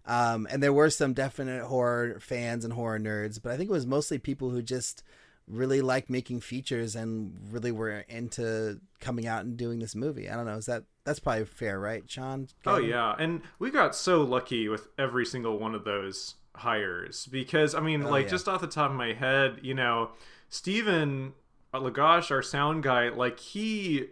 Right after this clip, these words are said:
Speaker 2: was in a really tricky spot because we didn't have the budget for a sound mixer and a boom op. It was just a one-man band. And that's a huge ask already. And then on top of that, it's like, uh, you're, you're not gonna see your <laughs> wife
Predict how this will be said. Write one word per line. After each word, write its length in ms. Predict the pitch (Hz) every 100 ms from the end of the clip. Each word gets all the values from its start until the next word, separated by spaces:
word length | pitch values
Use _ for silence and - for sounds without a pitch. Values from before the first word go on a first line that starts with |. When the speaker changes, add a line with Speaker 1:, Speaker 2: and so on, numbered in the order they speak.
| - -
Speaker 2:
was 400 | 147 143 135 -
in 180 | - 139
a 100 | 127
really 400 | 131 196 165 127
tricky 360 | - 143 139
spot 400 | 123 - 123 117
because 320 | 127 - 143
we 100 | 120
didn't 160 | 165 180
have 120 | 175
the 100 | 139
budget 480 | 113 131 131 139 127
for 140 | 131
a 60 | 117
sound 300 | - 123 120
mixer 300 | 123 113 120
and 240 | 110 113 107
a 60 |
boom 320 | 101 117 123
op. 440 | 107 101 98 95 - - - -
It 100 | 135
was 120 | 131
just 160 | 139 -
a 60 | 131
one-man 580 | 110 123 123 113 104
band. 520 | 98 104 104 95 90 -
And 460 | - 131 131 127 123 - - -
that's 180 | 180 190
a 60 | 160
huge 360 | - 226 220
ask 320 | 160 147 143 147
already. 500 | 127 127 127 120 123
And 140 | 135
then 80 | 156
on 120 | 139
top 240 | 143 143
of 100 | 135
that, 280 | 123 123 120
it's 180 | 131 -
like, 420 | 139 123 117 117 - - - _ -
uh, 440 | 123 117 110 110 127
you're, 380 | 131 139 135 151
you're 380 | 139 131 127
not 280 | 131 131 139
gonna 160 | 165 160
see 160 | - 160
your 180 | 151 139
<laughs> 0 |
wife 460 | 120 151 - -